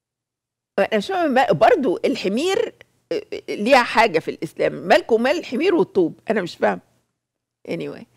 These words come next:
خلينا نشوف الصورة اللي جاية دي، آه، في، آه،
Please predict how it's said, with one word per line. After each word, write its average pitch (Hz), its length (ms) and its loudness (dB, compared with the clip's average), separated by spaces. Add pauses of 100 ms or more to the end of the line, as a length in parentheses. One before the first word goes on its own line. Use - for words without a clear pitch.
(540)
خلينا 427 320 0
نشوف 240 340 -4
الصورة 220 320 2
اللي 147 160 -2
جاية 170 320 0
دي، 185 480 -6
آه، 156 320 2
في، 175 580 -10 (160)
آه، 147 560 0